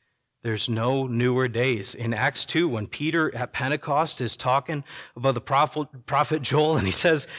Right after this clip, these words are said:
"The last days are here," he's, he's dead serious. And that's 'cause he understands something important.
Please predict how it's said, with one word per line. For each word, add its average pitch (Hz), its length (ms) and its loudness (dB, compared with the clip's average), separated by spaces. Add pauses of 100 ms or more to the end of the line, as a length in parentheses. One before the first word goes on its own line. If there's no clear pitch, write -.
(240)
"The 143 100 4
last 143 360 4
days 139 220 4
are 131 100 4
here," 127 220 2
he's, 147 400 0
he's 139 400 -2 (240)
dead 165 220 2
serious. 170 580 2 (1040)
And 127 120 -2
that's 143 140 -2
'cause 147 200 -4
he 135 120 0
understands 123 480 -2
something 113 320 -6
important. 107 580 -6